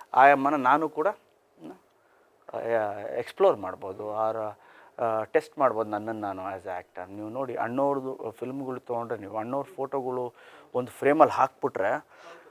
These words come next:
ನಿಮಗೆ ನೂರೈವತ್ತು, ಇನ್ನೂರು ಐವತ್ತು ಫೋಟೋಗಳು, ಮುನ್ನೂರು, ನಾನ್ನೂರು, ಸಾವಿರಾರು ಎಕ್ಸ್‌ಪ್ರೆಷನ್‌ಗಳು ಸಿಗುತ್ತೆ. ವಿಷ್ಣು ಸರ್ ತೊಗೊಂಡ್ರೆ ಹಂಗೆ ಸಿಗುತ್ತೆ. ಓಕೆ,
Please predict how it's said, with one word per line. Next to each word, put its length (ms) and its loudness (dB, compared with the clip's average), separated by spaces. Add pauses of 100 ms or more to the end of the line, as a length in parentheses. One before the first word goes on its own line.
(180)
ನಿಮಗೆ 960 4
ನೂರೈವತ್ತು, 840 2
ಇನ್ನೂರು 800 2
ಐವತ್ತು 220 -2
ಫೋಟೋಗಳು, 600 2
ಮುನ್ನೂರು, 560 -2
ನಾನ್ನೂರು, 400 2
ಸಾವಿರಾರು 520 8
ಎಕ್ಸ್‌ಪ್ರೆಷನ್‌ಗಳು 640 -2
ಸಿಗುತ್ತೆ. 560 -16 (880)
ವಿಷ್ಣು 280 -6
ಸರ್ 240 6 (140)
ತೊಗೊಂಡ್ರೆ 320 -4
ಹಂಗೆ 180 -14
ಸಿಗುತ್ತೆ. 440 -20 (920)
ಓಕೆ, 260 -14